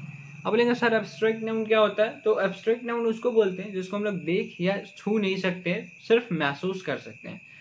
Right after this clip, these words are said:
तो जैसे एयर है, हवा, उसको आप देख तो नहीं सकते लेकिन महसूस कर सकते हैं, feel कर सकते हैं, ठीक है। तो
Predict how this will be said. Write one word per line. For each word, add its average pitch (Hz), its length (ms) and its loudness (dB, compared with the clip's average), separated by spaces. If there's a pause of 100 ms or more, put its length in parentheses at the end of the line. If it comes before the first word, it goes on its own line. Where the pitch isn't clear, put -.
(280)
तो 180 60 -4
जैसे 185 240 2 (180)
एयर 190 260 4
है, 175 200 2 (100)
हवा, 143 260 6 (360)
उसको 175 180 0
आप 190 160 4
देख 170 280 2
तो 214 60 2
नहीं 220 100 0
सकते 226 280 -2
लेकिन 220 320 -2
महसूस 175 400 4
कर 185 120 -2
सकते 185 240 -2
हैं, - 140 -4
feel 233 240 4
कर 170 120 6
सकते - 340 0
हैं, - 500 -2
ठीक 247 120 4
है। 196 100 6
तो 151 60 -2